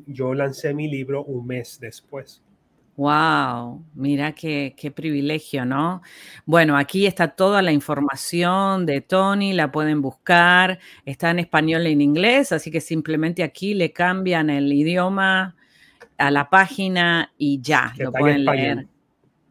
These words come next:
Speaker 2: Sí, lo
Speaker 1: Yo
Speaker 2: pongo
Speaker 1: creo
Speaker 2: acá.
Speaker 1: eh,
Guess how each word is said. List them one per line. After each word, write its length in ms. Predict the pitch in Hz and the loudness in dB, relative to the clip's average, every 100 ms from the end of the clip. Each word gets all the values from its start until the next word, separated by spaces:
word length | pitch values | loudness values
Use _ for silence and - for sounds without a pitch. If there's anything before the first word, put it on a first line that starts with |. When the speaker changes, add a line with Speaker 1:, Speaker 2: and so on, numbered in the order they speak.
| _ _ _ _ _ | _ _ _ _ _
Speaker 2:
Sí, 600 | _ - 156 143 127 151 - | _ -4 0 0 -2 -10 -16
lo 160 | 135 131 | -10 -10
Speaker 1:
Yo 60 | |
Speaker 2:
pongo 200 | 147 156 | -6 -4
Speaker 1:
creo 100 | 165 | -4
Speaker 2:
acá. 300 | 147 160 156 160 _ _ _ _ | -4 -4 -4 -6 _ _ _ _
Speaker 1:
eh, 120 | 131 | -16